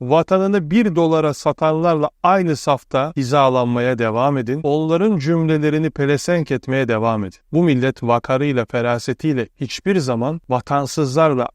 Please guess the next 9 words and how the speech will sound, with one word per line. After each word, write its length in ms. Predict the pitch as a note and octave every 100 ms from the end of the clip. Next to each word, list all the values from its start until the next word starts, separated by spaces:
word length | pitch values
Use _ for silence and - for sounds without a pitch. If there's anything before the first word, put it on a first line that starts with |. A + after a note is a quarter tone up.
| -
aynı 380 | D3 D#3 C3 A#2
safta 560 | - C3+ - C#3+ D3+
olmaz. 540 | D3+ A#2+ G#2 F2+ - -
Şimdi 420 | - D#3+ D3+ D#3 -
bir 120 | F#3
başka 340 | F#3+ E3 - F#3+
konuyu 540 | D#3+ C#3+ C3+ B2+ A2+
ele 200 | C#3+ B2
alalım. 460 | B2 A#2+ A#2+ C3+ D#3+